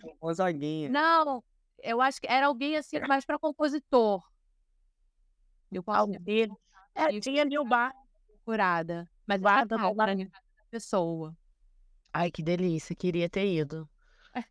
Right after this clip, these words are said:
Speaker 3: Tinha ali o, o, o bar da Dona Maria, na Garibaldi, né? Famoso e saudoso bar da Dona Maria, que era onde também se concentrava o pessoal do Não Muda Nem Sai de Cima.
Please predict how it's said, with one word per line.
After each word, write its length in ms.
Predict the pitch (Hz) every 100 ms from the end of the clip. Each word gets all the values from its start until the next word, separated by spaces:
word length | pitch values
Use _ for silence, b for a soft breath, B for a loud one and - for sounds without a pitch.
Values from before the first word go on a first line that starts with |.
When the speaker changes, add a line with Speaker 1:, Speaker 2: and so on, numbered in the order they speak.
| -
Speaker 3:
Tinha 320 | 214 233 285
ali 420 | 269 240 247 262
o, 80 | 233
o, 840 | 220 220 202 202 196 185 190 -
o 40 | 175
bar 240 | 190 220
da 100 | 214
Dona 260 | 202 208 208
Maria, 500 | 196 180 190 226 233
na 120 | 202
Garibaldi, 760 | 185 185 170 160 185 220 190
né? 380 | 175 175 196 233 - _ _ _ _
Famoso 600 | 180 185 196 240 240 220
e 40 |
saudoso 840 | - 220 226 160 185 202 208 180
bar 200 | 170 175
da 100 | 175
Dona 220 | 165 170
Maria, 680 | 170 170 165 170 196 202 196 202
que 140 | 196
era 220 | 180 180
onde 260 | 170 170 -
também 240 | 175 175
se 100 | 180
concentrava 640 | - 180 180 175 170 165 160
o 40 |
pessoal 400 | - 170 175 170
do 80 | 170
Não 160 | 175
Muda 300 | 175 175 175
Nem 140 | 175 175
Sai 180 | 165 165
de 100 | -
Cima. 540 | - 185 202 240 247